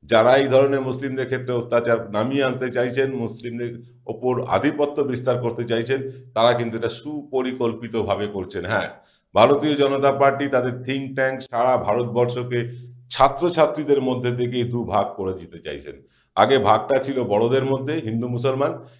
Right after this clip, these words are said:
এখন একদম ছাত্রাবস্থা থেকে তুমি মুসলিম আমি হিন্দু, এই ভাগটা করে দিতে চাইছেন। এবং এই ভাগটা যতদিন থাকবে, ততদিন ভারতীয় জনতা পার্টি কিন্তু ভারতবর্ষে রাজত্ব করবে। হ্যাঁ,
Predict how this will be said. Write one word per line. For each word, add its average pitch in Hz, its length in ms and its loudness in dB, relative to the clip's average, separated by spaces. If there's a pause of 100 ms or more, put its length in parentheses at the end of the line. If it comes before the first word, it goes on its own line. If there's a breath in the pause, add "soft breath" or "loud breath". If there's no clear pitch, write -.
(120)
এখন 143 320 0 (120)
একদম 120 460 0
ছাত্রাবস্থা 143 760 4
থেকে 110 240 -4
তুমি 120 240 -6
মুসলিম 135 400 -4
আমি 127 200 -4
হিন্দু, 107 340 -4 (360 soft breath)
এই 165 220 2
ভাগটা 123 380 6
করে 117 240 2
দিতে 107 240 -6
চাইছেন। 85 400 -6 (340)
এবং 113 200 2
এই 156 160 2
ভাগটা 117 480 2
যতদিন 135 500 -4
থাকবে, 123 380 -2
ততদিন 123 500 -4
ভারতীয় 107 340 -2
জনতা 113 300 -4
পার্টি 113 300 -6
কিন্তু 113 280 -10
ভারতবর্ষে 98 480 -4
রাজত্ব 80 380 -10
করবে। - 280 -20 (680)
হ্যাঁ, 101 180 0